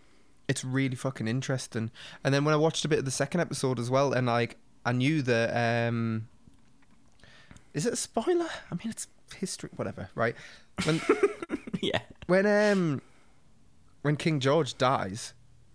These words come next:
Speaker 1: um, sorry, I knew he was gonna die because the, you know, I'd heard, like, they were the last people to find out 'cause they were in this, um,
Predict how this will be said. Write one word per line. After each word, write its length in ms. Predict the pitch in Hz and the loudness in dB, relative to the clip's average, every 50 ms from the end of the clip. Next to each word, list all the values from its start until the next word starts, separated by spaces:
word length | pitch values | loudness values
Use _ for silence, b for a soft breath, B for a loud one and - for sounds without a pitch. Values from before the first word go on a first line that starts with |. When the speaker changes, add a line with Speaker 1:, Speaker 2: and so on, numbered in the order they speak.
| b b b b b b b - - - - - - - - - - | b b b b b b b -20 -20 -20 -20 -20 -20 -20 -20 -4 0
Speaker 1:
um, 640 | 123 123 123 123 120 120 120 120 117 117 110 113 117 - - b b b b b b b b | 2 2 4 4 4 4 4 2 2 2 -2 -4 -6 -10 -18 b b b b b b b b
sorry, 200 | - 151 139 - | 0 2 2 4
I 100 | 117 127 | 4 4
knew 160 | 127 139 170 | 4 4 4
he 100 | 170 143 | 4 2
was 120 | 127 117 | 2 2
gonna 160 | - 131 120 | 0 0 2
die 200 | 110 123 131 139 | 4 4 4 4
because 320 | 127 117 117 - 131 113 - | 4 2 0 0 -2 -2 -2
the, 220 | - 123 110 - - - - - - - - - - - - - - - - - - - - - - | -4 -4 -6 -6 -8 -14 -20 -20 -20 -20 -20 -20 -20 -20 -20 -20 -20 -20 -20 -20 -20 -20 -20 -4 -2
you 100 | 139 135 | 0 2
know, 100 | 135 131 | 4 4
I'd 80 | 127 | 4
heard, 180 | 127 131 127 123 | 4 2 2 2
like, 160 | 123 117 117 | 2 2 2
they 60 | 123 | 0
were 100 | 120 110 | 0 2
the 80 | 120 120 | 0 0
last 240 | 123 123 - - - | 0 0 -2 -4 -6
people 220 | 127 - 113 117 | -6 -4 -2 -2
to 80 | 113 104 | -4 -2
find 240 | - 127 120 120 | 0 0 2 2
out 120 | 120 117 - | 2 0 0
'cause 140 | - 127 120 | -2 -2 -2
they 60 | 117 | 0
were 140 | 110 113 117 | 0 0 0
in 120 | 117 117 | 0 0
this, 260 | 113 113 - - - | -2 -2 -4 -2 0
um, 520 | 117 110 110 113 113 113 113 113 113 113 | 2 2 4 2 2 2 2 0 0 -2